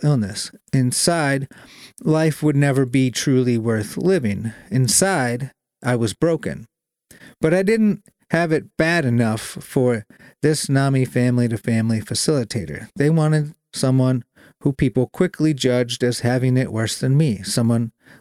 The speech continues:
living with schizophrenia, they said. And to me, I was being told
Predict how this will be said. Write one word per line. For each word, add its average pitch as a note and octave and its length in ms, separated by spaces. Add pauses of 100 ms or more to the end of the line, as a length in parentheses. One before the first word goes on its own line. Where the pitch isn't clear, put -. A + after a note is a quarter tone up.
living G#2+ 260
with A#2 200 (300)
schizophrenia, A#2 920
they G#2 120
said. E2 400 (680)
And F3 160
to A3 80
me, A3 400 (540)
I C#3+ 140
was D#3 200
being D#3+ 360
told C3+ 520